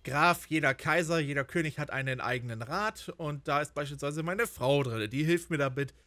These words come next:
äh, die Verwaltung zu verbessern. Oder wir haben einen Priester, der mich wirklich, wirklich sehr gut leiden kann.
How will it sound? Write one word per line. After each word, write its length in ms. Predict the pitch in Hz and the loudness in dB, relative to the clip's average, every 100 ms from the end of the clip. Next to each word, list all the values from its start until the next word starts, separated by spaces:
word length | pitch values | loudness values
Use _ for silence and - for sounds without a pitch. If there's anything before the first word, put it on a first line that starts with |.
| _ _ _ | _ _ _
äh, 240 | 123 131 127 _ - | 0 0 -2 _ -12
die 60 | |
Verwaltung 640 | 127 143 113 120 127 135 - | -4 -2 2 2 2 -2 -4
zu 120 | 127 | -6
verbessern. 640 | 127 113 117 - 110 101 | -4 -2 -2 -2 -8 -10
Oder 420 | 92 190 208 180 | -2 2 2 2
wir 140 | 151 131 | 0 -2
haben 300 | 143 147 147 | -2 -2 -2
einen 200 | 143 147 | -4 -4
Priester, 480 | - 220 - 107 95 | -6 -6 -4 -4 -2
der 140 | 113 | -4
mich 420 | 127 113 113 117 | -6 -8 -8 4
wirklich, 680 | 196 254 - 185 156 120 117 | 6 6 6 0 2 -2 0
wirklich 480 | 160 226 165 151 123 | 2 2 0 -4 -2
sehr 260 | 127 165 156 | 2 4 4
gut 220 | 131 120 | 0 -2
leiden 460 | 120 139 113 110 | 0 2 0 -6
kann. 300 | 107 110 123 | -4 -4 -4